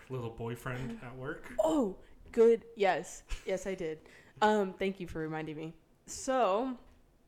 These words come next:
Speaker 2: at work, again, we have been testing, um,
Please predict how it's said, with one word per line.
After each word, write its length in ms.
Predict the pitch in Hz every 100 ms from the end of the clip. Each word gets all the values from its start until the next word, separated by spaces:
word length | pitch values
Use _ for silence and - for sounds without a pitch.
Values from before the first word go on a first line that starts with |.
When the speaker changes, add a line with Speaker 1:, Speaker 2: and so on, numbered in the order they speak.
| _ _ - - _ _
Speaker 2:
at 200 | 190 -
work, 520 | 202 220 196 220 - -
again, 560 | 190 202 185 180 220 240 - _ _
we 640 | 190 233 240 226 214 208 -
have 300 | - - 196
been 180 | 196 196
testing, 880 | 190 202 196 - 196 185 180 175 175 - _ _ _ _ -
um, 520 | 180 170 160 147 -